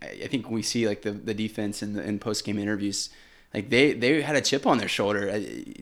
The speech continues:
Dabo really played that up. You know, he, he really sold that to 'em. "Hey, we're the underdog. No one's giving us any credit."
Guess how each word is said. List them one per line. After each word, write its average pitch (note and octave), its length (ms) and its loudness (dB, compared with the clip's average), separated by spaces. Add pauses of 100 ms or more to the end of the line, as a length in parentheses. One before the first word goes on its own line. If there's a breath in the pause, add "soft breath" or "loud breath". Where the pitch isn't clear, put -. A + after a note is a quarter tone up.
(100)
Dabo B2+ 320 6
really C#3 200 6
played C3 260 0
that A2 160 6
up. A2 360 2
You G2+ 100 -6
know, F#2+ 60 -2
he, G#2 100 0
he G#2+ 180 -8 (140)
really A#2+ 220 0
sold A#2+ 280 4
that G#2 200 2
to G2+ 200 0
'em. G#2+ 140 -4 (220 loud breath)
"Hey, A2+ 180 4
we're A#2 160 6
the A#2+ 120 6
underdog. A2 400 6
No A2 100 2
one's A2 160 0
giving G#2 200 0
us G#2 120 -4
any G#2 120 0
credit." G#2+ 400 2